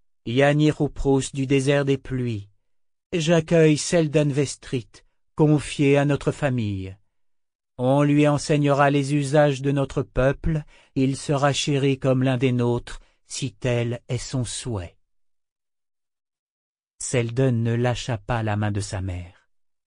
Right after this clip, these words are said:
Comme il était sage déjà, ce garçon. Mais il plaça sa main libre dans celle de Yanni. Il s'éclaircit la gorge. « Moi, Selden de la famille Vestrit,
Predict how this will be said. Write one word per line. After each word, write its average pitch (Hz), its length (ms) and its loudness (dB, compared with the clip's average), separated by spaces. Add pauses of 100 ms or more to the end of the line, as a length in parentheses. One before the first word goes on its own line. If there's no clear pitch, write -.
(680)
Comme 113 220 2
il 135 160 0
était 135 240 -4
sage 110 600 -4
déjà, 104 400 -6
ce 120 160 -10
garçon. 110 520 -10 (1300)
Mais 131 280 0
il 170 120 -2
plaça 175 380 -2
sa 147 180 -2
main 139 180 0
libre 160 480 -2
dans 143 200 -2
celle 127 400 -4
de 127 100 0
Yanni. 117 540 -4 (1000)
Il 110 240 -2
s'éclaircit 117 540 -2
la 107 120 0
gorge. « 95 440 -2 (960)
Moi, 175 380 0 (540)
Selden 165 680 0
de 143 80 -4
la 151 140 -4
famille 165 360 -2
Vestrit, 160 600 -6